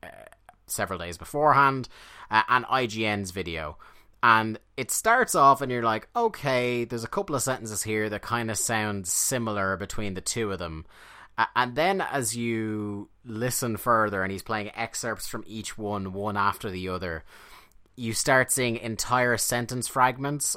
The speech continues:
or entire sentences, or e-, even if it's not word for word, like, the order of thoughts and the nature of those thoughts completely ripped out of Boomstick's game, Gaming's review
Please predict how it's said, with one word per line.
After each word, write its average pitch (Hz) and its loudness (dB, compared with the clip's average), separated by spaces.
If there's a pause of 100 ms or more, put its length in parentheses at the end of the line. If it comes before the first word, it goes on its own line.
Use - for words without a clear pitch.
or 110 2
entire 104 0
sentences, 131 -2 (320)
or 113 6
e-, - -6
even 190 2
if 196 2
it's 151 -2
not 147 4
word 123 4
for 120 0
word, 107 2
like, 104 -6
the 113 -12 (140)
order 175 6
of 127 4
thoughts 127 4
and 120 -2
the 113 -4
nature 117 -2
of 110 0
those 101 0
thoughts 95 2
completely 127 -4
ripped 104 0
out 101 -2 (460)
of 98 6
Boomstick's 117 0
game, 101 -4 (240)
Gaming's 104 -2
review 92 -4